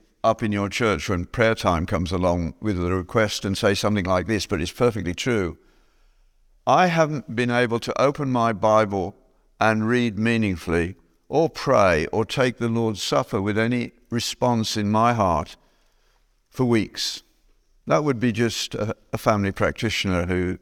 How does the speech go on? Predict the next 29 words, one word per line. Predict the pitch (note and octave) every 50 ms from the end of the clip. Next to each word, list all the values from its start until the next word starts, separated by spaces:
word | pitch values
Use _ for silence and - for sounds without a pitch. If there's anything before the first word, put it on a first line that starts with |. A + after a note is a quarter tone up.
| _ _
has | G#2 G2 F#2 F#2 - -
a, | E2+ F2 - - - _ _ _ _
a | - A2
reasonable | A2 A2+ A#2 A2+ - - G#2 G2 G2+ F#2+
life | F#2+ F#2+ F#2+ G2 F#2 -
going | - G#2+ F#2+ F#2+ F#2+ F#2+ G2
on. | G2 F#2 F#2 F2+ F2 E2 - _ _ _ _ _ _ _ _ _ _ _
But | - A2+ A2+
by | C#3+ C#3
the | C#3 C#3
time | - - F3 E3+ E3+ E3+
you | D#3+ C3+
get | C#3 C3+ - -
to | - C3
a | A2+
professor, | - - A#2+ - D#3 C#3+ C#3 - - A2 E2 D#2+ G#2+ - _ _ _ _ _ _ _ _ _ _ _ _ _ _ _ _ _
for | _ - A2 G2+ G2
years, | G2 G#2+ G#2+ G2+ F2+ E2+ D2 C#2 E2+ - - - - - _ _ _ _ _ _ _ _ _ _ _ _ _ _ _ _ _ _ _ _ _ _ _ -
that's | - F#2 - - F#2+
normal. | F2 E2 E2 D2+ A#1 - - _ _ _ _ _ _ _ _ _ _ _ _ _ _ _ _ _ _ _ _ _ _ _ _ _ _ -
They | - B2
don't | C3+ D3 A#2+ G2+
say | - - - C3 A#2 F#2+ D#2+
it | - - -
because | F#2+ F2+ - - G2+ F#2 F#2 - - - -
you | F#2 A2 A2
wouldn't | G#2 G2+ F#2+ F2+
believe | G#2 G2+ G#2+ A#2 A#2 G#2 E2
them, | D#2+ C#2+ - -